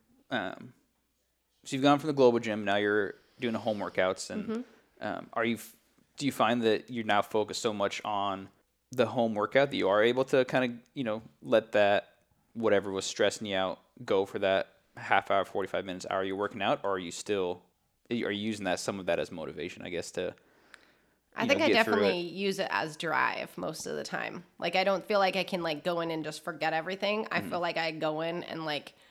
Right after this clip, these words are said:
Speaker 2: somebody would beat a pillow. I, like,
Speaker 1: Yeah.
Speaker 2: beat push-ups. Like, you know,
Speaker 1: Nope.
Speaker 2: somebody, somebody would scream at the top of their lungs, and I do high knees faster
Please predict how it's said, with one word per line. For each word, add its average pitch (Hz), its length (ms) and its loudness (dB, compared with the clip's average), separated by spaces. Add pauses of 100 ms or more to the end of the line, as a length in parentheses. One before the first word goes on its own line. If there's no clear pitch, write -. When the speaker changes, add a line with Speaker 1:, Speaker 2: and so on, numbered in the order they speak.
(120)
Speaker 2:
somebody 180 360 -2
would 165 160 -4
beat 156 160 -4
a 147 60 -4
pillow. 160 580 -4 (220)
I, 165 140 2
like, 160 160 0
Speaker 1:
Yeah. - 80 -8
Speaker 2:
beat 175 220 -8
push-ups. - 600 -8 (380)
Like, - 240 2
you 240 140 8
know, 233 340 12 (160)
Speaker 1:
Nope. - 100 2
Speaker 2:
somebody, 233 560 8
somebody 240 380 6
would 196 180 -4
scream 220 300 2
at 202 80 0
the 196 80 0
top 196 240 2
of 214 80 0
their 185 80 2
lungs, 190 360 0
and 180 200 -4
I 175 180 6
do 180 160 -2
high 175 220 4
knees 170 300 -4
faster - 580 -4